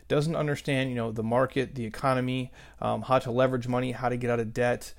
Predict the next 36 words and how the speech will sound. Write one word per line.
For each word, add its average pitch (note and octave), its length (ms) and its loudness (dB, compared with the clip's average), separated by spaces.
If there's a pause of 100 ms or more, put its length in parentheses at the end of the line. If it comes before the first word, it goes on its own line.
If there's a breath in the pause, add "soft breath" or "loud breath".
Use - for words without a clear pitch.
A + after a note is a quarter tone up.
(460 soft breath)
just - 320 2
ten D#3 280 0
short C#3 260 0
years C3+ 260 2
ago A#2 260 0
to A2 100 -8
be B2+ 120 -2
in C3 60 -2
the A#2+ 60 -2
position B2+ 360 -4
I B2 60 0
am B2 140 0
today, B2 500 2 (400 loud breath)
I B2+ 100 4
feel D3 320 4
I C3 120 10
have, B2+ 720 0
um, A#2+ 440 -2
like, C3+ 140 -2
a C3+ 40 0
responsibility C#3 640 2
to - 100 -8
share C3 240 2
it B2+ 80 4
with A#2+ 180 -2
all C3 200 4
of A#2+ 80 0
you A#2+ 100 0
listening C3+ 380 0
out A#2+ 100 0
there A#2+ 100 -2
who B2+ 100 0
might C3+ 200 2
be C#3 60 -4
struggling A#2 440 2
to, A#2 300 -2